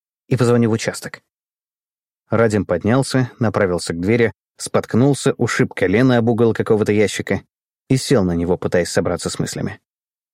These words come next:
И что я им скажу? Я лучший подозреваемый из всех возможных.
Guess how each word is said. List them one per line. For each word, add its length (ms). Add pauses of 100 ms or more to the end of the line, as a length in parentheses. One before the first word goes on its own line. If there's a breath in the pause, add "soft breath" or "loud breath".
(340)
И 100
что 160
я 120
им 80
скажу? 380 (880)
Я 220
лучший 340
подозреваемый 760
из 60
всех 260
возможных. 600